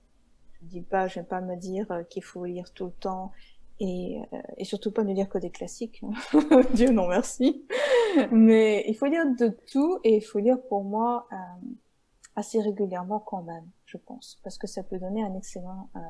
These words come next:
background. Pour revenir à la question originelle, parce que sinon je vais encore me perdre dans un sentier, <laughs> dans un, dans un sentier dévié, c'est pas forcément un raccourci.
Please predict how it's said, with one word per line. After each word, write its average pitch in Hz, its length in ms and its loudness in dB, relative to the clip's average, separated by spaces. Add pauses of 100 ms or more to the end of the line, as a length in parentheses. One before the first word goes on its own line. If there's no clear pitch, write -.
(120)
background. 180 400 -10 (540)
Pour 240 100 4
revenir 302 220 4
à 277 40 6
la 220 100 4
question 202 300 -2
originelle, 190 400 -6
parce 208 140 -8
que - 80 -8
sinon 208 220 -4
je 190 80 -4
vais 185 60 -6
encore 185 180 -4
me 185 120 -6
perdre 196 300 0
dans 180 240 -6
un 185 40 -8
sentier, 190 600 -2
<laughs> - 80 -16
dans 277 400 8
un, 262 120 8 (400)
dans 214 140 6
un 233 160 8
sentier 233 600 8
dévié, 233 400 8
c'est 233 140 4
pas 220 100 4
forcément 226 380 2
un 214 40 0
raccourci. 226 560 0